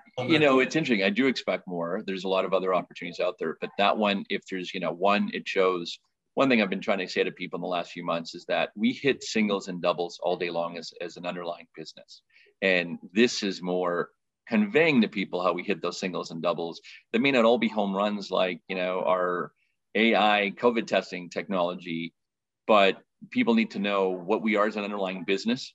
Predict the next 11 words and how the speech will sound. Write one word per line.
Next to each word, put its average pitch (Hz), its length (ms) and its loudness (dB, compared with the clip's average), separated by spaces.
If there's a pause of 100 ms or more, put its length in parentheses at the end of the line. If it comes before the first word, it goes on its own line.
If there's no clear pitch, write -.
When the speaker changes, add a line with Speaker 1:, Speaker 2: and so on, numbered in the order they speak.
Speaker 2:
And, 104 120 -4
and 95 320 -4
considering, 92 840 -2
you 107 80 -6
know, 90 100 -2
we're 87 200 -4
undervalued 95 640 0
compared 117 280 0
to 123 100 -4
our 120 80 -4
comparables, 120 560 -4